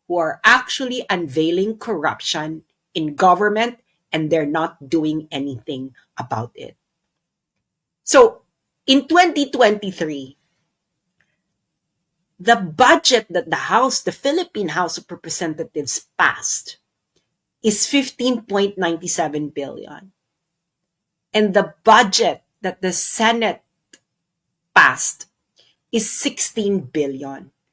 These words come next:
Do you know how much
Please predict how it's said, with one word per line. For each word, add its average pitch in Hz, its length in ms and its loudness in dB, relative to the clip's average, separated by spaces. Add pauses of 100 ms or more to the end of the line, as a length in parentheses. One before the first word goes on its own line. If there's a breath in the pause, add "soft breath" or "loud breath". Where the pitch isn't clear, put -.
(300)
Do 247 140 -2
you 269 160 4
know 254 320 6
how 302 720 0
much - 720 0